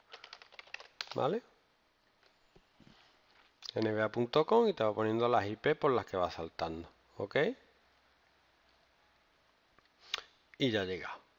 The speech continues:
¿m? Una cosita, hacer diagnóstico simple. Otra cosita es gestionar el router desde la red, ¿vale? Desde fuera, es decir, yo me podría meter desde mi casa en este router y configurarlo y hacer modificaciones.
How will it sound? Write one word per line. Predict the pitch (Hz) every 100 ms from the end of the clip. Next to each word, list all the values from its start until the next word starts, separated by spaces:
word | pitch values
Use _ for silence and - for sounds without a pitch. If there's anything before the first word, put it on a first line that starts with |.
| _ 120
¿m? | 165 262 _ _ - - - - - - _ _ _ _ _ _ _ -
Una | 117 110
cosita, | 127 - 196 - 90
hacer | - 104 104 104
diagnóstico | 101 101 101 101 - 104 92
simple. | 98 90 -
Otra | 110 131
cosita | 135 - 160 156 156
es | 190 208 135
gestionar | - - 110 110 135
el | 127 110 104 101 98 95 - - -
router | 160 160 190 240 -
desde | 117 110 101 101 101 95 95
la | 95
red, | 98 98 - _ _ - - _ _ _ _
¿vale? | 113 143 202
Desde | 131 101
fuera, | - - 104 92
es |
decir, | 104 - 92
yo | 101
me | 110
podría | 110 110 110
meter | 110 131 95
desde | 95
mi | 92
casa | - 110 -
en | 113
este | 113 -
router | 123 165 180 180
y |
configurarlo | 127 107 - 92 90 78 - 92
y | 90
hacer | 87 - 95 95
modificaciones. | 92 90 - 87 82 - 80 -